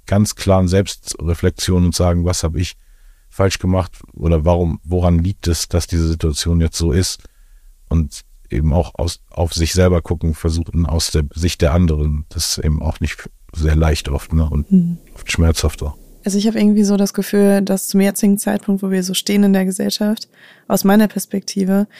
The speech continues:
Speaker 2: Sozialisierung einen viel größeren Einfluss hat als unsere evolutionäre Geschichte, wie wir irgendwie zu den Menschen
Speaker 1: Nee.
Speaker 2: geworden sind.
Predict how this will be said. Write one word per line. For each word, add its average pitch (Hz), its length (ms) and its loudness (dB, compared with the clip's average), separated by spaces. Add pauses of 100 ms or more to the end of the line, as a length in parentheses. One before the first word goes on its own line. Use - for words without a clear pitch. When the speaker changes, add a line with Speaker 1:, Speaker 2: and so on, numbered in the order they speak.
Speaker 2:
Sozialisierung 190 840 2
einen 190 100 0
viel 202 300 -2
größeren 190 480 0
Einfluss 196 380 -4
hat 190 140 -4
als 190 240 -4
unsere 180 500 0 (280)
evolutionäre 185 840 2
Geschichte, 190 500 -6
wie 180 100 -4
wir 180 220 -4
irgendwie 185 240 -6
zu - 140 -8
den 180 160 0
Menschen 180 240 2
Speaker 1:
Nee. 185 60 0
Speaker 2:
geworden 185 280 2
sind. 185 260 0